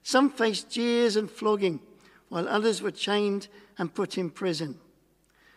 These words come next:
They were stoned. They were sawn in two. They were put to death by the sword. They went about in sheepskins and goatskins, destitute, persecuted, and ill-treated.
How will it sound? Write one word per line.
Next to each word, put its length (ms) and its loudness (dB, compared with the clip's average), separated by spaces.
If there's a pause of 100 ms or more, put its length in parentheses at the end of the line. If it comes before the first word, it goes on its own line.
(180)
They 160 2
were 100 0
stoned. 760 -2 (300)
They 160 2
were 140 2
sawn 420 2
in 200 -2
two. 360 -2 (280)
They 100 0
were 100 8
put 300 0
to 100 -4
death 420 -2
by 160 -6
the 120 -10
sword. 520 -6 (1000)
They 120 -4
went 240 0
about 300 2
in 140 -4
sheepskins 800 -2
and 120 0
goatskins, 800 -4 (340)
destitute, 800 -4 (400)
persecuted, 880 -2 (320)
and 240 -4
ill-treated. 840 -8